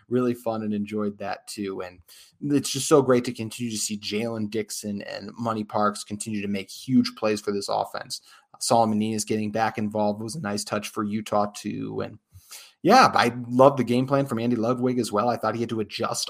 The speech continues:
on the fly without Cam a little bit. You're not gonna run as many quarterback runs, obviously, on those critical downs, but Bryson was willing to get in there and mix it up. And I thought he did a good job when it was called for. And twenty-four points may not seem like a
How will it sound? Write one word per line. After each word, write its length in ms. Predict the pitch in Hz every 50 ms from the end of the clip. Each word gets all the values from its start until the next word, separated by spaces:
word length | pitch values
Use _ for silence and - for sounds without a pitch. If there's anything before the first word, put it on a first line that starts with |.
| - -
on 220 | 107 107 120 117
the 60 | 110
fly 460 | - - - 107 104 107 110 110 120
without 320 | 123 113 104 107 107 113 -
Cam 280 | - 117 110 110 117
a 40 | 120
little 220 | 117 120 120 120 117
bit. 260 | 117 123 127 120 -
You're 80 | 113
not 160 | 110 107 110 -
gonna 160 | - 107 101
run 440 | 101 104 104 104 104 104 104 104 104 _ - _ _ _ -
as 180 | 104 104 101 104
many 240 | 104 107 123 123
quarterback 480 | 120 - 123 110 107 104 104 101 101 -
runs, 260 | 104 95 98 104 104
obviously, 380 | 101 92 95 95 - - - 98
on 140 | 95 101 107
those 120 | 104 101
critical 360 | - - 104 101 104 104 98
downs, 320 | 95 98 95 101 110 113 -
but 160 | - - -
Bryson 340 | - 110 117 120 - 113 107
was 140 | 104 104
willing 260 | 107 107 107 107 104 104
to 60 | 104
get 180 | 101 101 101
in 140 | 107 107 107
there 160 | 104 104 104
and 100 | 101 101
mix 240 | 101 107 104 - -
it 80 | 98 95
up. 240 | 98 120 135 - 98
And 80 | 98
I 80 | 95 98
thought 220 | - 110 107 107
he 40 | 107
did 160 | 104 107 98
a 60 | 98
good 160 | 101 - 104 98
job 300 | 104 98 101 113 113 - - - - - _ _
when 120 | - 101
it 40 | 101
was 100 | 104 104
called 340 | - - 101 110 117 117 -
for. 380 | - - 113 117 127 143 131 98
And 160 | 95 95 98 - _ _ _ _ _ - - - _ _ - 127 - - _
twenty-four 540 | - - - 127 127 127 123 - 131 123 123
points 380 | - 123 120 123 131 - - 113
may 120 | 107 107
not 220 | 110 107 104 -
seem 380 | - - - 113 110 113 110 104
like 280 | 98 104 104 104 - _ _ _ -
a 160 | - - 110